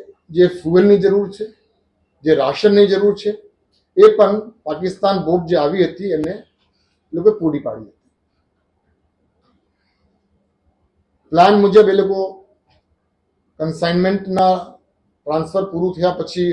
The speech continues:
રવાના થયા અને પ્લાન મુજબ એ લોકોને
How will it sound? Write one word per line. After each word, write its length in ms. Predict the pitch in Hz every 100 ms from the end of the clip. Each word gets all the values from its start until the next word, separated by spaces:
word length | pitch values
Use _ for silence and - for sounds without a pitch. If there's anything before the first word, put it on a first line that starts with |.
| 147
રવાના 320 | 143 170 -
થયા 220 | 180 196 - _ _ _ _ _ _ _ _
અને 100 | 170 170
પ્લાન 220 | 156 175 202 202
મુજબ 240 | 196 208 185
એ 20 |
લોકોને 400 | 185 185 196 196